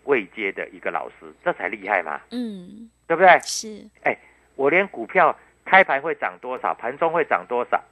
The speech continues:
Speaker 1: 收盘多少，我几乎每天我的验证都完全印证了。
Speaker 2: 嗯。
Speaker 1: 啊，所以各位，你在这里，你千万不要在这里哈，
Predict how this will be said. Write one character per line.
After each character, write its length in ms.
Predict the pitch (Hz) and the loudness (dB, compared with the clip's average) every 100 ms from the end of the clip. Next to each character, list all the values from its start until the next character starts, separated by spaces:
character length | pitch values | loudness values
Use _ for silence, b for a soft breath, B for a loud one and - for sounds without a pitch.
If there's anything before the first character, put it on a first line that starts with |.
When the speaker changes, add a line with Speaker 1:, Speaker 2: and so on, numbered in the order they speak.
| _ | _
Speaker 1:
收 140 | - 160 | 6 6
盘 180 | 123 101 | 6 2
多 160 | 123 120 | -2 -2
少， 160 | 101 B B B | -4 B B B
我 140 | 127 | -6
几 260 | 120 - 190 | -6 -6 -4
乎 160 | 202 | -2
每 180 | 180 104 | 0 -2
天 240 | 82 139 131 | -2 -4 -4
我 120 | 92 | -6
的 100 | 113 | -4
验 240 | 147 131 110 | 2 0 2
证 140 | 131 - _ _ _ | -4 -4 _ _ _
都 120 | - 127 | 2 4
完 200 | 113 107 | 4 0
全 120 | 85 | -6
印 200 | 85 90 80 | -8 -14 -8
证 100 | 101 | -6
了。 180 | 71 - - - | -6 -10 -20 -12
Speaker 2:
嗯。 540 | 262 220 156 101 220 - | -10 -8 -12 -16 -20 0
Speaker 1:
啊， 280 | 120 104 73 B B _ | 6 6 4 B B _
所 140 | 214 | 2
以 120 | 220 | 2
各 220 | 113 143 113 | 0 0 2
位， 180 | 104 87 | 2 0
你 60 | |
在 120 | 117 185 | -4 -6
这 140 | - | -4
里， 200 | 147 92 82 | -8 -10 -16
你 120 | 87 - | -20 -6
千 140 | 143 131 | -4 0
万 160 | 127 - | -2 -2
不 120 | 85 | -8
要 180 | 95 85 | -4 -4
在 180 | 95 | -6
这 160 | 85 92 | -6 -8
里 160 | - 76 | -10 -6
哈， 180 | 80 | -6